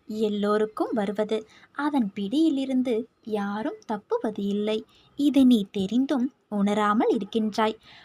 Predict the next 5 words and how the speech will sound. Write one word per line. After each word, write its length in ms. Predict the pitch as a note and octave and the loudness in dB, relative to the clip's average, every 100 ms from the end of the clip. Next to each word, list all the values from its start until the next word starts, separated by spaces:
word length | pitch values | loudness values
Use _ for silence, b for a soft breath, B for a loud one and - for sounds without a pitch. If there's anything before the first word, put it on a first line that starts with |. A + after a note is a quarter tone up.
| B G#3 | B -2
மற்றவர்களுக்கு 920 | F#3+ F3 - D4+ D4+ C#4+ C4 C4 B3+ - | 0 -2 0 0 2 0 -2 -2 -6 -4
கஷ்டம் 440 | F#3 - E4 D#4 | -6 -2 0 2
என்றால் 460 | C#4 C4+ F4+ C4+ E4+ - - | 2 2 2 0 -2 -8 0
முன்னால் 540 | A#3+ C4 A4+ G#4+ D#4+ | 4 4 2 2 2
ஓடிப்போய் 560 | C#4+ C#4 B3+ - A#3+ G#3 | 4 2 2 0 0 0